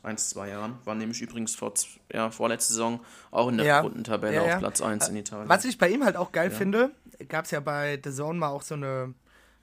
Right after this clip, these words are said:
Speaker 2: ähm, diese Kurzstrecken-Dokumentation auch über die Champions League, äh, Final Mannschaften da und über Bergamo, da waren sie ja beim Gosens und, ähm, da hat er auch ganz cool gesagt, so Gasparini, Trainer, der halt einen,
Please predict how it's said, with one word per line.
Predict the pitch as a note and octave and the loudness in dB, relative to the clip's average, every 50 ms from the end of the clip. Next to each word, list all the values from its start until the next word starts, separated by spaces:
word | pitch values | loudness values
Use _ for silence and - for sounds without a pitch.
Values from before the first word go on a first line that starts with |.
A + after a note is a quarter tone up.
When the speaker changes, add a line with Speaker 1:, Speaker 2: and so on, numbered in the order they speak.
| _ - | _ -8
Speaker 2:
ähm, | C3 C3 C3 C3 C3 C3 C3 C3 C3 B2 _ _ _ _ _ _ _ _ _ - | -6 -4 -4 -4 -4 -4 -6 -8 -8 -10 _ _ _ _ _ _ _ _ _ -18
diese | C#3 C3 C#3 C3 C#3+ C3+ | -12 -10 -10 -8 -8 -10
Kurzstrecken-Dokumentation | C3+ - F3 F#3 F#3 - - E3+ D#3+ - - D#3 D#3 D#3 D#3 D#3 C#3+ - - - D#3+ D#3 - E3+ D#3 D3+ D3 D#3+ D3 C3 - - D#3+ D#3 D#3 D#3+ D#3+ E3 D#3+ D#3+ D#3 D3+ - - | -8 -4 -6 -6 -6 -6 -6 -6 -6 -6 -6 -8 -6 -4 -4 -6 -6 -8 -8 -6 -6 -6 -4 -6 -6 -4 -6 -6 -8 -8 -8 -8 -6 -4 -2 0 0 0 0 -2 -8 -10 -10 -6
auch | D3 D3 C#3+ - - | -4 -4 -4 -4 -8
über | - - C#3+ D3 C#3 | -14 -8 -6 -6 -6
die | D3 C#3 C3+ | -6 -8 -6
Champions | - D#3+ D#3 E3+ E3+ D#3+ - - | -4 -4 -4 -4 -6 -8 -8 -8
League, | D#3 D#3 D#3+ D#3+ D3+ D#3 - - - | -6 -6 -4 -6 -6 -8 -14 -18 -12
äh, | - D3 D3 C#3+ C3+ | -8 -6 -6 -6 -8
Final | - - D3 D3 D#3 D#3 D3+ | -4 -2 -2 -2 -2 -2 -4
Mannschaften | D3 D3+ E3+ - F3 E3 - - D#3 | -4 -6 -6 -6 -8 -10 -8 -12 -8
da | D#3 D#3 D#3 D#3 | -6 -4 -4 -4
und | D#3 - - | -6 -8 -10
über | D3+ C#3+ D3 C#3+ C3+ - _ _ _ | -6 -4 -4 -4 -6 -8 _ _ _
Bergamo, | - D#3 E3 E3 E3+ E3 E3 E3+ E3+ | 0 0 4 4 4 4 4 4 4
da | D#3 D3 C#3 | 4 2 2
waren | C#3+ D3+ C#3+ | 0 -2 -2
sie | D3 | -2
ja | C#3 | -2
beim | C3 C#3+ C3+ C3 B2+ _ - - - - - - _ - | -2 -2 -4 -4 -8 _ -20 -20 -20 -20 -20 -20 _ -10
Gosens | - E3 E3+ G3+ F#3 G#3 G3 G3 G3 F#3+ - - | -2 2 2 2 2 2 0 0 -2 -6 -10 -12
und, | - - D3+ D3+ D3 D3 C#3+ C#3+ C#3+ C#3+ C3+ - - - | -12 -8 -6 -6 -4 -4 -4 -4 -6 -8 -12 -14 -12 -8
ähm, | C#3+ C#3 C3+ C3+ C3 C3 C3 C3 - _ _ _ _ _ _ _ _ _ _ _ _ _ - - - - - - - - D#3 C#3 | -6 -4 -4 -4 -4 -6 -8 -8 -12 _ _ _ _ _ _ _ _ _ _ _ _ _ -20 -20 -20 -20 -20 -14 -10 -8 -4 4
da | E3 D#3+ | 6 6
hat | D#3+ - | 6 6
er | - F3 G3 | 6 4 4
auch | G3+ - | 4 4
ganz | - E3+ E3+ F3 - - | -2 -2 -2 -2 -4 -4
cool | F3 E3 | -4 -2
gesagt, | E3 D#3+ E3 F3+ - | 0 0 -2 -2 -2
so | - D#3+ D3 | -6 -8 -6
Gasparini, | D#3+ D#3+ - - E3 D#3 E3+ F3+ F#3+ G#3 G#3 F#3+ | -6 -6 -6 -6 -6 -6 -4 -4 -2 -2 -4 -4
Trainer, | F#3+ - F#3 F3 F#3 F#3+ F3 | -6 -6 -4 0 2 0 0
der | E3+ E3 D#3 D#3+ | 0 -2 -2 -2
halt | D#3+ - - | -2 -4 -4
einen, | D#3 D3+ D3 C#3 G3 - | -6 -8 -8 -10 -12 -16